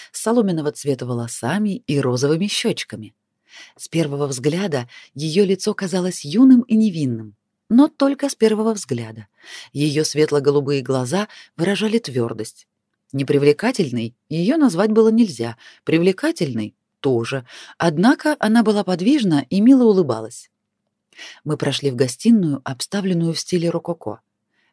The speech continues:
Когда мы расселись и Маркхэм извинился за наше вторжение, Венс немедленно принял на себя роль интервьюера. Сначала он расточал комплименты и вел непринужденный светский разговор.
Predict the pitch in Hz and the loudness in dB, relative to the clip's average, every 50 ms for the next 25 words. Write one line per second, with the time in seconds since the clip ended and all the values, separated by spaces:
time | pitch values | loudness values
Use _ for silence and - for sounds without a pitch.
0 | _ - 156 147 143 143 135 135 135 127 131 123 - - - 135 165 180 151 - | _ -4 -2 -2 0 2 2 2 2 0 -2 -4 -6 -6 -4 -2 -2 -2 -2 -4
1 | - - 123 123 127 131 131 127 - - - 135 135 127 120 127 131 131 131 127 | -4 -4 -4 -2 0 0 -2 -2 -4 -8 -6 -4 -4 -2 -2 0 0 0 0 -2
2 | 120 - 127 123 127 120 120 120 - 123 - - - 110 113 - 185 226 240 233 | -4 -4 -2 -2 0 0 0 -4 -4 -8 -12 -10 -10 -8 -6 -2 0 4 6 6
3 | 233 226 233 - _ - - - - - 127 131 220 254 262 - - 226 214 202 | 6 6 4 0 _ -20 -20 -20 -18 -10 -2 2 4 4 4 4 2 0 2 4
4 | 208 226 214 202 208 196 190 - - 185 202 185 175 160 151 143 135 - - 131 | 4 2 2 2 0 -2 -4 -4 -4 -2 -2 -2 -2 -2 -2 -4 -4 -4 -6 -6
5 | 123 156 202 240 240 _ - - 165 196 220 220 - - 190 185 - 196 196 170 | -4 -4 -4 -4 -6 _ -4 -2 4 4 4 4 2 -2 -6 -6 -4 -6 -4 -4
6 | 196 185 165 123 107 113 - - _ _ _ _ _ _ _ _ _ _ _ _ | -2 -2 -2 -2 -4 -6 -10 -16 _ _ _ _ _ _ _ _ _ _ _ _
7 | _ _ - - - - - - - - - - 151 147 139 - 214 214 190 165 | _ _ -20 -18 -18 -18 -18 -20 -20 -16 -6 0 0 0 2 2 0 0 0 0
8 | 151 139 127 123 - - 123 117 - 120 107 110 - - 113 117 - 120 113 110 | 0 -2 -2 -4 -4 -6 -6 -6 -2 -2 -2 -2 -2 -6 -8 -8 -4 -6 -4 -4
9 | 117 151 208 226 214 214 - 143 139 123 - 139 135 127 120 127 135 127 120 120 | -2 -2 -2 -2 -2 -4 -6 -10 -10 -8 -6 -4 -4 -4 -4 -4 -4 -2 -2 -2
10 | 120 117 - 131 123 123 123 120 123 127 120 120 120 120 - - 120 117 113 - | -2 -4 -4 -6 -4 -4 -4 -2 -2 -2 -2 -2 -4 -6 -6 -2 -2 -2 -2 -4
11 | - - 113 110 123 123 - 110 107 113 147 175 - | -8 -8 -6 -6 -6 -6 -6 -6 -2 0 0 -2 -2